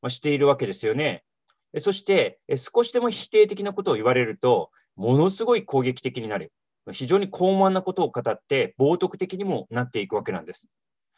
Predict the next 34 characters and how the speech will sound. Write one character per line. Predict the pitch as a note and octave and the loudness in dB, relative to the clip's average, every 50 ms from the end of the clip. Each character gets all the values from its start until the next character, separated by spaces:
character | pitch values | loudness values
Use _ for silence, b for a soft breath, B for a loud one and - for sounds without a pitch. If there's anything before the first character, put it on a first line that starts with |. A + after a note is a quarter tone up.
| b b b b | b b b b
ま | E3 | -8
あ、 | E3 | -6
こ | - - A#3+ B3+ | 0 2 2 2
う | B3+ B3+ | 2 2
い | B3+ | 0
う | B3+ B3+ C4 C4 C4 G3+ - - _ _ _ _ _ - | -2 -4 -4 -2 -4 -4 -4 -6 _ _ _ _ _ -4
者 | C3 C#3+ F3 G#3 A#3+ A#3 | 0 0 2 2 2 2
た | A#3+ A3 | 2 0
ち | A3+ F3 | 2 2
が | D#3+ B2+ | 2 4
現 | C3 C#3+ D#3 E3 F3 | 4 4 4 4 4
れ | F3+ F#3 | 2 2
る | E3 D#3 C3 | -2 -4 -6
と | - C3 | -6 -6
い | |
う | A#2+ | -6
こ | A2+ | -6
と | G2+ G2 E2 | -6 -8 -6
が、 | - A2 A#2+ A2 E2+ D2 _ _ _ _ _ _ - | -2 -2 0 0 -2 -4 _ _ _ _ _ _ -6
え | - A2 | -2 -2
ー、 | A2+ G#2+ | -2 0
こ | - A#2+ | -2 -2
の、 | A#2 A#2 A2+ A#2 | -2 -2 -2 -2
お、 | A#2 - A#2 A2 G#2+ G#2 G2+ G2 G2 F#2 F#2 - _ _ _ _ _ _ _ _ | -4 -4 -4 -2 -2 -2 -2 -4 -4 -6 -8 -12 _ _ _ _ _ _ _ _
第 | - C#3 C#3+ C#3+ | 4 4 4 4
一 | C#3 D3+ | 4 0
ヨ | D#3 | -2
ハ | D3 D3+ C3+ | 0 0 0
ネ | B2 A2+ | 0 0
の | A#2+ | -2
み | B2 A#2+ | -2 -2
な | A2+ A2 | -2 -2
ら | G#2+ G2+ | -2 -2
ず、 | G2 - G#2 A#2 | -4 -6 -8 -10